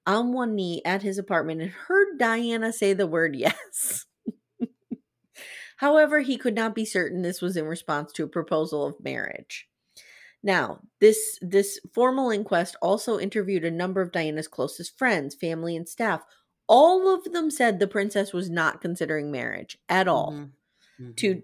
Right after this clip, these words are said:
Speaker 1: to Fayed, okay? The ring was not worn by Diana when she left the apartment, and perhaps one of the biggest pieces of evidence that it was not an engagement ring is he spent, like, thirteen thousand dollars on it.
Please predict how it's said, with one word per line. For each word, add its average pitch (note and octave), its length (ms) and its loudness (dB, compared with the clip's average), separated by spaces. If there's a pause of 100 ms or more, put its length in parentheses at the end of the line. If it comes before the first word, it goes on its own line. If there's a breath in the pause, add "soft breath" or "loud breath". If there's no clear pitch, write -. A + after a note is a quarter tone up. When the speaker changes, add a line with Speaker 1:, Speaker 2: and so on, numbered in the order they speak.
(160)
Speaker 1:
to G3 160 -2
Fayed, D3 640 -4
okay? E3 340 -4 (720 soft breath)
The G3 80 4
ring G3+ 220 2
was F#3+ 180 2
not D3+ 220 -2
worn A#3 340 0
by C#4 240 0
Diana B3+ 460 -2
when G3+ 160 0
she F#3 180 -4
left F3 240 -2
the D#3 140 -4
apartment, A#3+ 640 -2 (460 soft breath)
and G3+ 260 0 (300)
perhaps C#4+ 500 -2
one F#4 160 0
of D4 80 0
the G#3+ 80 0
biggest F#3 420 -2
pieces A#3 420 -6
of A#3 120 -2
evidence A#3+ 480 -2
that F3+ 220 2
it E3 100 -2
was F3+ 240 -2
not E3 240 0
an E3+ 140 -2
engagement E3 440 -6
ring A3 220 -2
is G3 200 -2
he A3 100 -10
spent, - 280 -6
like, G#3+ 280 -6
thirteen F#3 340 0
thousand D3 320 0
dollars B2 300 -4
on E2+ 180 -6
it. - 140 -16